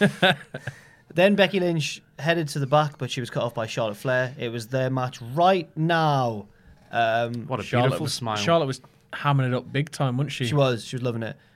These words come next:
Speaker 2: Um, Becky was like, "All right then, okay." They got in the ring. They had a pretty decent match as well. Uh, I think Becky did a good job of gradually selling her exhaustion as the match went on. Um, and then Charlotte set her up for the natural selection on the apron.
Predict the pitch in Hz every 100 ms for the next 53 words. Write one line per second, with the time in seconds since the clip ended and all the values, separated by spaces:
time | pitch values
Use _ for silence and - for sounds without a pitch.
0 | _ 110 117 117 113 - _ 139 151 143
1 | 143 135 - 120 123 120 143 160 151 156
2 | 160 156 139 147 135 135 - _ _ 131
3 | 156 156 147 151 147 139 143 _ _ 208
4 | 175 175 165 160 156 147 147 147 147 -
5 | _ - 123 117 131 151 143 143 139 143
6 | 139 139 131 120 139 131 135 127 - 127
7 | 127 123 120 117 123 120 131 117 117 117
8 | - 110 117 120 - _ - - - 113
9 | 113 113 117 107 - _ - 117 120 117
10 | 113 139 131 123 113 120 107 - 120 120
11 | 131 131 131 - 131 131 123 131 160 156
12 | 165